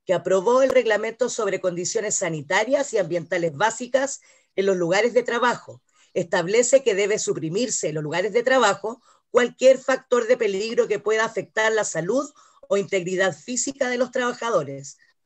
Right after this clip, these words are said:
Por su parte, el artículo ciento ochenta y cuatro del Código del Trabajo preceptúa que el empleador estará obligado a tomar todas las medidas necesarias para proteger eficazmente la vida y salud de los trabajadores,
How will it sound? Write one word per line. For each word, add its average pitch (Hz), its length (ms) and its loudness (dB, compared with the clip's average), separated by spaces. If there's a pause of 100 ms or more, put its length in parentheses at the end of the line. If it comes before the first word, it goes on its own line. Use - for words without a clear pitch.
(140)
Por 202 140 0
su 262 160 2
parte, 240 560 0
el 190 120 2
artículo 170 560 -2
ciento 202 360 -2
ochenta 170 300 -6
y 160 80 -4
cuatro 196 400 0
del 151 140 -6
Código 180 340 2
del 226 160 -2
Trabajo 233 680 -2 (340)
preceptúa 254 840 4 (340)
que 240 100 0
el 240 100 2
empleador 247 680 4
estará 196 420 0
obligado 180 500 2
a 240 80 -2
tomar 202 500 0 (240)
todas 294 240 4
las 285 120 2
medidas 226 340 4
necesarias 214 680 0
para 185 200 2
proteger 170 600 -4 (240)
eficazmente 208 840 -2
la 160 140 0
vida 254 260 0
y 262 80 4
salud 202 400 -2
de 220 80 -4
los 226 120 -6
trabajadores, 208 800 -4